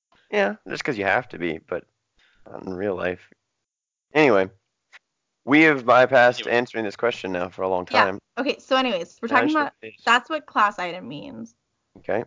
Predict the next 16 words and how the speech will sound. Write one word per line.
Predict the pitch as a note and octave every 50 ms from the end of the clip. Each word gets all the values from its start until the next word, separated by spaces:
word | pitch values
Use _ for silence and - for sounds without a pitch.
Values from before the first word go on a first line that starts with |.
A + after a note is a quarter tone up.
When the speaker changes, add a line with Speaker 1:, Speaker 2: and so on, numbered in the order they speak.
| -
Speaker 1:
yep. | - A2+ A#2+ F3+
Speaker 3:
Um, | G3 F#3+ F#3+ F#3+ F#3 F3+ -
Speaker 1:
So | A2+ A#2+
imagine | A#2+ A#2+ C3 C3+ C#3 D3 C#3+
Speaker 3:
and | C3 B2+
Speaker 1:
exotic. | G#2+ A2 A2 G#2 F#2 - _
We | - - -
currently | D#3 E3 E3+ F3 E3+ D#3+
don't | C3 A#2+ C#3 C3 - -
have | - - A#2 A2 A#3
Speaker 3:
what | A#3+ -
Speaker 1:
those. | - - A#3+
Speaker 3:
would | A3+ -
be | B3+ A#3 B3
the | A#3 A#3 A3+
perks? | A3+ - - - G3+ G3+ B3+ A#4 - _ _ _ - - - -